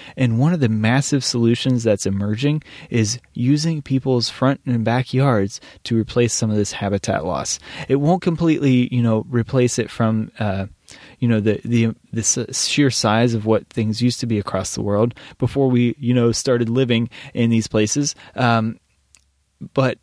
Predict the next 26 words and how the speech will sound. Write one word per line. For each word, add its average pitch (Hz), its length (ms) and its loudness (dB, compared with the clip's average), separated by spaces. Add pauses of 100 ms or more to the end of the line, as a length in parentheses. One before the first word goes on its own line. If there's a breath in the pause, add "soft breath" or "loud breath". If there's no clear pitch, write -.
what 139 180 0
it 151 100 -2
can 156 280 0
do 180 320 0
is - 440 -4
somewhat 143 480 0
negate 123 540 0
the 113 180 0
negative 117 460 2
effects - 560 -4 (260 loud breath)
of 107 140 -4
the 104 80 -2
habitat - 560 0
loss 101 260 -2
that's - 220 -6
currently, 113 580 0 (300 loud breath)
uh, 98 320 -2 (320)
underway. 98 480 -2 (520 loud breath)
And 127 200 0
so 123 400 2 (920)
there's 123 260 2
a 110 40 0
huge 180 560 0
environmental 123 600 2
health 117 340 0
impact 110 540 -2